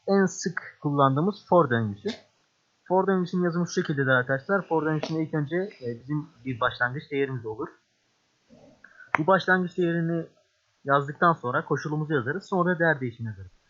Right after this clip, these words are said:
Eğer for döngüsü parantez içerisinde koşullar sağlandığı sürece bizim komut satırımız, yani for parantez içindeki komut satırı çalışmaya devam eder. Örneğin arkadaşlar, diyelim ki birden ona kadar olan sayıları toplatacağız biz burada. İlk değerimizi bir diyoruz.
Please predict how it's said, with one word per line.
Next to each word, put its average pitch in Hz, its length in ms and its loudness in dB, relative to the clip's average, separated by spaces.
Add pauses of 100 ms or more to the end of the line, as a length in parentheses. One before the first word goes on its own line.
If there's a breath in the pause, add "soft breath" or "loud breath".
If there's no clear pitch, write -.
(300)
Eğer 185 360 4
for 196 220 0
döngüsü 170 320 -4
parantez 151 400 -2
içerisinde 135 360 -4
koşullar 156 420 -4
sağlandığı 143 600 0
sürece 123 400 -6 (720)
bizim 180 200 0
komut 180 340 0
satırımız, 147 400 -2
yani 127 160 2 (120)
for 151 300 0
parantez 131 300 0
içindeki 120 300 -14
komut 156 260 -4
satırı 170 280 -6
çalışmaya 143 400 -2
devam 127 220 2
eder. 95 140 -10 (400)
Örneğin 185 320 4
arkadaşlar, 143 500 0 (400)
diyelim 151 320 0
ki 190 260 -4 (300)
birden 170 280 4
ona 170 200 2
kadar 147 220 0
olan 156 180 0
sayıları 151 380 0
toplatacağız 123 560 -4
biz 98 140 -20
burada. 156 260 -6 (1200)
İlk 196 240 -2
değerimizi 170 420 4
bir 165 180 2
diyoruz. 123 300 -4